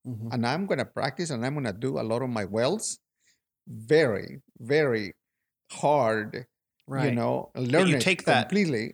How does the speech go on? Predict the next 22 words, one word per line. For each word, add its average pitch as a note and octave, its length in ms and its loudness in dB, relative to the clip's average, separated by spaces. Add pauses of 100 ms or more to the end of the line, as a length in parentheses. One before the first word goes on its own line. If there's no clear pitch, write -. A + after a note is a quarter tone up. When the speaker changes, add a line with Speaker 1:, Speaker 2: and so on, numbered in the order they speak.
Speaker 1:
you C3 80 -4
Speaker 2:
and, D3+ 80 0
Speaker 1:
take D#3+ 180 -2
Speaker 2:
and - 0 -
Speaker 1:
that C#3 140 4
Speaker 2:
make C3+ 100 0
it C#3 60 2
Speaker 1:
craft C3+ 180 0
Speaker 2:
good. B2+ 120 0
Speaker 1:
super - 600 0
seriously A#2 880 -2 (360)
so C3+ 260 0
that B2+ 180 -4
you C3 180 -4
have C3 340 -2
the A#2 120 -8
freedom A#2 800 -4 (480)
to - 120 -6
play A#2+ 760 -2
with A#2+ 240 -6
new B2+ 160 0
ideas, A2+ 840 -2